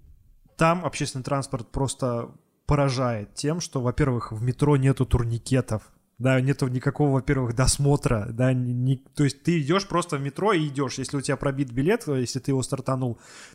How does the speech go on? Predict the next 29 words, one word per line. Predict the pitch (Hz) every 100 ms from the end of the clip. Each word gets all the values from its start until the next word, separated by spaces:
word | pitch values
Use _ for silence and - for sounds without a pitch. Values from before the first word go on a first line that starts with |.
| -
ты | 190
идешь | 175 214 240 - - _ -
и, | 180 185 - _ _ _ _ _ _ _ _ _ _ _ _ _ - - -
и |
вот, | 160 185
э, | 196
вот | 151 165 - 214 -
ми-, | 147 156 180 165
я | 151
сколько | 147 175 160
раз | 160 139
ездил, | 180 202 156
меня | 135 139 156
это | 143
постоянно | - - - 143 156 143 131
просто | 143 147 - 135 - - - - - -
восхищало, | 127 156 - 165 - 180 160 135 120
да, | 151 165
что, | - 147
оказывается, | - 185 175 156 156 151
можно | 156 151
так | 143 139
сделать, | 107 127 139 120 110
да, | 120 147
оказывается, | 131 156 143 151 -
можно | 143 160 139 135
так | 139 139
вот | 127
прикинуть, | 131 - 214 214 147